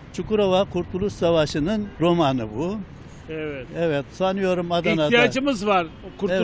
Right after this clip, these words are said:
Speaker 1: Evet.
Speaker 2: Savaşı'nı an-, bugün mesela
Speaker 1: Evet.
Speaker 2: analiz programında da onu
Speaker 1: Evet.
Speaker 2: konuştuk. Yani
Speaker 1: Evet.
Speaker 2: isimsiz şehitlerimiz var,
Speaker 1: Evet.
Speaker 2: Çanakkale var. Yani yabancıların
Speaker 1: Evet.
Speaker 2: bir
Speaker 1: Evet.
Speaker 2: çocuklarına anlatacakları bir gelecekleri yok.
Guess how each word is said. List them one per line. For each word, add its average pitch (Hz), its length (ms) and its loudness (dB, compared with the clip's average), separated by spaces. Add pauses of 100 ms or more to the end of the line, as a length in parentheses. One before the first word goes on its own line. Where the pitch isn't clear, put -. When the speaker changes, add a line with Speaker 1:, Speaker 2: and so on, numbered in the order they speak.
Speaker 1:
Evet. 117 100 0
Speaker 2:
Savaşı'nı 202 500 0
an-, 185 180 -4 (140)
bugün 190 220 -2
mesela 202 420 -2
Speaker 1:
Evet. 147 100 0
Speaker 2:
analiz 139 240 0
programında 208 460 -4
da 202 160 -2 (260)
onu 170 160 0
Speaker 1:
Evet. 160 140 0
Speaker 2:
konuştuk. 160 420 -4
Yani 175 180 -2
Speaker 1:
Evet. 139 300 -4 (260)
Speaker 2:
isimsiz 180 520 -8
şehitlerimiz 190 800 -2
var, 180 200 -2
Speaker 1:
Evet. - 100 -12
Speaker 2:
Çanakkale 185 600 0
var. 185 180 0 (380)
Yani 185 300 0 (480)
yabancıların 185 680 0
Speaker 1:
Evet. 135 160 0
Speaker 2:
bir 110 60 -4 (460)
Speaker 1:
Evet. 135 420 -8
Speaker 2:
çocuklarına 202 480 -2
anlatacakları 214 720 -2
bir 208 120 -4
gelecekleri 208 600 2
yok. 226 180 6